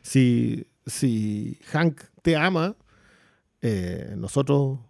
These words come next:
te amamos, hombre, es parte de nuestra familia". Y, y no se puede con eso tampoco, po, sí.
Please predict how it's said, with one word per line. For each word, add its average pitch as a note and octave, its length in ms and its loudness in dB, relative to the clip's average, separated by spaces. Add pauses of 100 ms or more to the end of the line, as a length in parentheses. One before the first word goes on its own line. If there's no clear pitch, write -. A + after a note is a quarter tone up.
(100)
te D3 80 0
amamos, G#3+ 220 2
hombre, G#2 160 -2
es - 60 -6
parte - 280 0
de C3+ 60 2
nuestra C3+ 220 -2
familia". G2 420 -4 (1600)
Y, A2 420 -2
y A#2 40 4
no A#2 100 4
se - 100 -2
puede C#4 260 4
con - 180 -8
eso - 160 -12
tampoco, - 480 -6
po, - 140 -14 (320)
sí. G2+ 280 -4